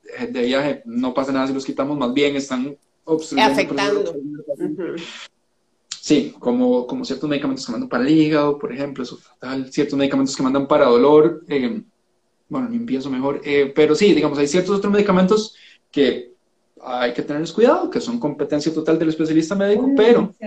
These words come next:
Speaker 1: que, eh, ahí está Alexa otra vez, no me la acabo. Pero que, eh,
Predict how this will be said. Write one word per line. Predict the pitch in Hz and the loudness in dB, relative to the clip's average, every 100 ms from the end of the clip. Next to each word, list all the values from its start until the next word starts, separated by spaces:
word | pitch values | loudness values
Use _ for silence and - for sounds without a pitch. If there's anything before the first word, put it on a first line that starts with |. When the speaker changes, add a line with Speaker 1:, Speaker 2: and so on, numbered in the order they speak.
| 202 - - 277 | -16 -16 -12 0
Speaker 1:
que, | 180 165 - - _ _ _ _ - | 2 2 0 -12 _ _ _ _ -6
eh, | 147 143 127 120 113 110 - _ _ | 0 2 2 0 -2 -6 -12 _ _
ahí | - | -20
está | - 110 | -14 -12
Alexa | 107 113 | -10 -10
otra | - 117 | -6 -6
vez, | 117 | -4
no | 120 | -6
me | 120 | -6
la | 117 | -8
acabo. | 92 82 _ _ _ _ | -14 -18 _ _ _ _
Pero | - 196 160 123 | 4 4 4 0
que, | - 185 165 127 - | 2 4 4 2 -2
eh, | 151 151 147 139 131 123 | 4 6 6 4 2 -2